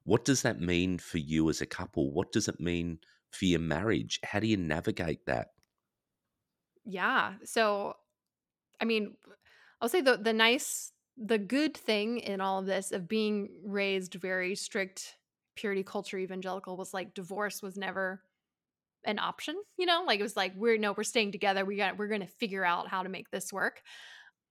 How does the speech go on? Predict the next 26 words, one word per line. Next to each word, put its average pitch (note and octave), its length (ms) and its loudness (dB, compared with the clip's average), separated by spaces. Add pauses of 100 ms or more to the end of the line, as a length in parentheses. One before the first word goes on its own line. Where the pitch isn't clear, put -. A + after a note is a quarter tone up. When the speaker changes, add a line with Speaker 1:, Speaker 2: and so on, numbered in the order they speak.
(380)
Speaker 2:
So G#3+ 540 4 (840)
we C4+ 200 4
really G#4+ 320 6
loved G#3+ 280 6
each D4 180 -2
other. E4 340 4
Like, - 160 0
I G#3+ 140 6
love, G#3+ 460 2
like, G3 280 -4
we G3 180 -4
were G3 260 0 (580)
in G3 220 -2
love. F3+ 460 -2
And G3+ 160 -2
so G3 340 4
I F#3+ 220 2
was G3 160 -2
just - 140 -10
like, F#3+ 140 -4
"We're G3 100 -4
gonna G3 120 -4
figure G#3 240 -4
this G#3 200 -6
out." G3+ 480 0 (920)
I A3 340 10